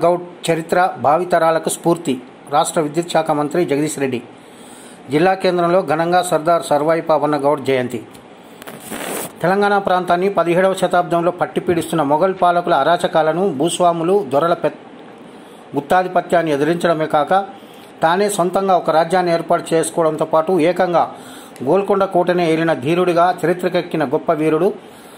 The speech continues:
సర్దార్ సర్వాయి పాపన్న గౌడ్ అని రాష్ట్ర విద్యుత్ శాఖ మంత్రి జగదీష్ రెడ్డి అన్నారు. జిల్లా కలెక్టర్ కార్యాలయం ఉదయాదిత్య భవన్లో గురువారం వెనుకబడిన తరగతుల సంక్షేమ శాఖ ఆధ్వర్యంలో సర్దార్ సర్వాయి పాపన్న గౌడ్ మూడు వందల డెబ్బై రెండవ జయంతి ఉత్సవాల కార్యక్రమంలో ఆయన ముఖ్య అతిథిగా పాల్గొని మాట్లాడారు.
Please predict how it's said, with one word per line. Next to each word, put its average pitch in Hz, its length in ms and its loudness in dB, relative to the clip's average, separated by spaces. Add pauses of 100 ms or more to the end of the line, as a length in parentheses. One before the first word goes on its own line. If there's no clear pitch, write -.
(200)
సర్దార్ 165 400 0
సర్వాయి 170 400 2
పాపన్న 160 400 2
గౌడ్ 151 240 2
అని 160 200 0
రాష్ట్ర 160 300 0
విద్యుత్ 147 280 -4
శాఖ 156 180 0
మంత్రి 147 300 -2
జగదీష్ 143 340 -2
రెడ్డి 143 160 0
అన్నారు. 123 260 0 (1080)
జిల్లా 180 200 2
కలెక్టర్ 196 380 0
కార్యాలయం 170 460 2
ఉదయాదిత్య 180 480 2
భవన్లో 160 400 2
గురువారం 175 540 2
వెనుకబడిన 175 500 0
తరగతుల 160 420 -2
సంక్షేమ 151 380 -2
శాఖ 147 280 0
ఆధ్వర్యంలో 139 540 0 (1080)
సర్దార్ 175 300 2
సర్వాయి 180 400 0
పాపన్న 170 340 0
గౌడ్ 156 220 0
మూడు 160 240 2
వందల 170 260 2
డెబ్బై 151 260 0
రెండవ 151 260 2
జయంతి 151 360 -2
ఉత్సవాల 143 460 0
కార్యక్రమంలో 139 640 0
ఆయన 143 160 2
ముఖ్య 135 280 -2
అతిథిగా 151 260 0
పాల్గొని 147 400 0
మాట్లాడారు. 127 540 -2